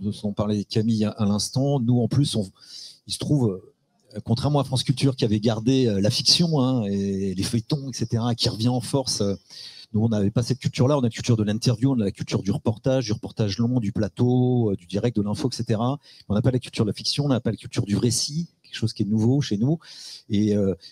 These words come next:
et donc, moi, j'invite beaucoup les équipes à, à se former, à se, à se renouveler. Là où il y a quelque chose en,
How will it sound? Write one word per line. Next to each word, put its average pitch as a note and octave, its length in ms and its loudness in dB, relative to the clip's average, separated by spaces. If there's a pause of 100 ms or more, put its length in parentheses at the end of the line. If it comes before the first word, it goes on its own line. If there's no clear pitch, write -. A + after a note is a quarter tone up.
(140)
et G2 140 0
donc, G#2+ 180 -2
moi, B2 100 2
j'invite G#2 300 -2
beaucoup B2+ 260 0
les A2+ 180 2
équipes - 400 -6
à, F#2 180 0
à F#2 180 -4
se - 160 0
former, C3 560 2
à G#2+ 80 -2
se, G#2+ 320 0
à G2 80 -2
se - 180 0
renouveler. A#2+ 760 2 (420)
Là C#3 200 4
où F3 60 4
il D#3+ 40 4
y D3+ 60 4
a - 20 2
quelque - 160 -2
chose D3+ 240 2
en, A#2+ 240 -2